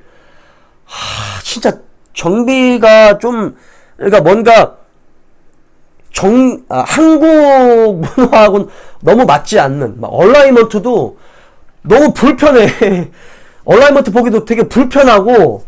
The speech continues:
막 휠하우스 쪽에 이렇게 뭐 토인 캠버 같은 거 볼 때도 휠하우스 위쪽에 그 십이 밀리, 뭐 십삼 밀리 볼트 이렇게 해가지고 막 봐야 되고, 아, 진짜 이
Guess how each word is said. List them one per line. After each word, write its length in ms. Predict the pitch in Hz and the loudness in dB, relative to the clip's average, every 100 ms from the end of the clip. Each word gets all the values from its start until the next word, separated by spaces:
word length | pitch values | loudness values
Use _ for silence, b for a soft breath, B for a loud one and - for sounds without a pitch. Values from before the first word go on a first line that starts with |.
| b b b b b - | b b b b b -6
막 140 | 160 | -6
휠하우스 540 | - 320 330 330 - 254 | -4 0 2 2 -2 -2
쪽에 440 | 269 233 220 180 | -2 0 2 2
이렇게 300 | 170 226 214 | 0 0 -2
뭐 400 | 180 190 156 - _ _ _ | 0 0 0 -6 _ _ _
토인 420 | - 294 302 269 | -4 -2 0 -2
캠버 300 | - 269 269 | -2 -2 0
같은 200 | 277 262 | 0 -2
거 120 | 220 - | -4 -4
볼 180 | 185 | -4
때도 380 | 185 180 214 147 B B B - | -2 -2 -2 -4 B B B -6
휠하우스 580 | 294 269 302 285 190 | -4 0 0 0 -4
위쪽에 680 | 156 208 277 254 226 208 190 170 | -6 -6 -4 0 0 0 -2 -4
그 120 | 151 | -8
십이 400 | - 277 294 302 | -6 -6 -4 -2
밀리, 480 | 269 208 175 120 b b | -2 -2 -4 -6 b b
뭐 140 | - 147 | -8 -6
십삼 400 | - - - 285 | -6 -4 -4 -2
밀리 200 | 277 240 | -2 -2
볼트 340 | 196 247 240 | -2 -2 -2
이렇게 440 | 220 226 226 175 b b b b b - | -4 -4 -2 -4 b b b b b -12
해가지고 480 | 269 285 269 247 208 | -4 0 0 0 0
막 180 | 185 - | 0 -2
봐야 300 | - 185 190 | 0 2 2
되고, 440 | 175 175 214 135 | 0 -2 -4 -6
아, 360 | - - - 392 | -10 -16 -12 -12
진짜 360 | - 415 427 311 | -10 -6 -4 -4
이 180 | 202 | -6